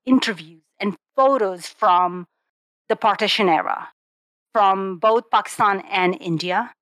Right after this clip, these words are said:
So she was able to use a lot of those images.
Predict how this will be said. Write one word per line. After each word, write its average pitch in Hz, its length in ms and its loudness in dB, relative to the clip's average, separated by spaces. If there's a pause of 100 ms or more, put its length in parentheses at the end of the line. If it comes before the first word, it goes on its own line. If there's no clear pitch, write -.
(160)
So 240 300 2
she 277 340 -2
was 262 140 -4
able 254 400 0
to 262 160 -2
use 240 400 0
a 240 60 -2
lot 180 260 2
of 170 180 -4 (100)
those 185 440 0
images. 262 640 0